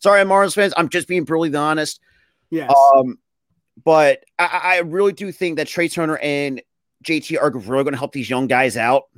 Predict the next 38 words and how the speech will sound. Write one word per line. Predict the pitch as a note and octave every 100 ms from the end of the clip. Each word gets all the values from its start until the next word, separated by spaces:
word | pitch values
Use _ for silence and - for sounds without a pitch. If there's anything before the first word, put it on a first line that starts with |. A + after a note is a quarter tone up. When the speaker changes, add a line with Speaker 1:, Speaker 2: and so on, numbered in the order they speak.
| _ _
Speaker 1:
um, | A#2 A2+ G#2+
whoever | - A#2 C3 A#2+
is | A2
gonna | B2
make | G#2+ B2
the | G#2+
roster | G#2 A2+ B2 D3
for | C3+ A2
sure, | - A2+ B2 C3 _ _ _ -
and | B2+ C3+
really | A3
help | E3+ F#3
this | F3
club | - D#3+ F#3 B2+
and | C#3+ C3
become | C#3 D#3
successful. | B2 C#3+ D3+ E3+ - G2 - - _ _ _ _ _ _ _ _ _ _ _ -
Speaker 2:
Yeah. | F#3+ G#3 - _ _ - _ _ -
And |
I | G#3+
think | D4+ D#4+
we | C4+
can | C4
get | B3+ B3
to | A3
the | E3
next | F3+ A3 - - -
unknown, | E3 E3 D3 D3 C3+
and | C#3
that | E3+ G#3
is | G3
the | D#3
starting | - F#3 E3+ E3+
rotation. | D#3 D3 E3 C#3+ C#3
As | D#3+ G3+
of | G#3+
right | A#3 A#3+
now, | F#3+ F3 F3